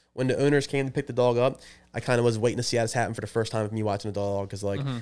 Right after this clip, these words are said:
Speaker 1: I was wondering if I, I, I was glad the kids weren't here 'cause they weren't gonna be over emotional, like,
Speaker 2: Mm-hmm.
Speaker 1: crying and blah blah. It's not our dog, dude. Chill out. Um, but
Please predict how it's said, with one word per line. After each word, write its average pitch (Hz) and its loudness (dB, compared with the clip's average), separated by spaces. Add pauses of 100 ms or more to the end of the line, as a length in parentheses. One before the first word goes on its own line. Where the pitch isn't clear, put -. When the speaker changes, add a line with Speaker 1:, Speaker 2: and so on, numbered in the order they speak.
(140)
Speaker 1:
I - -4
was 113 2
wondering 117 4
if 107 -6 (160)
I, 127 -2
I, 131 2
I 127 2
was 123 0
glad 147 6
the 120 -10
kids 135 0
weren't 139 -2
here 139 2
'cause 123 -2
they 117 4
weren't 110 2
gonna 107 0
be 107 -4
over 113 4
emotional, 107 -2 (220)
like, 131 -6
Speaker 2:
Mm-hmm. - -14
Speaker 1:
crying 101 2
and 98 -2
blah 104 0
blah. 101 0
It's 113 -8
not 160 0
our 165 2
dog, 165 4
dude. 160 0
Chill 170 2
out. 175 0 (320)
Um, 101 -4 (460)
but 110 2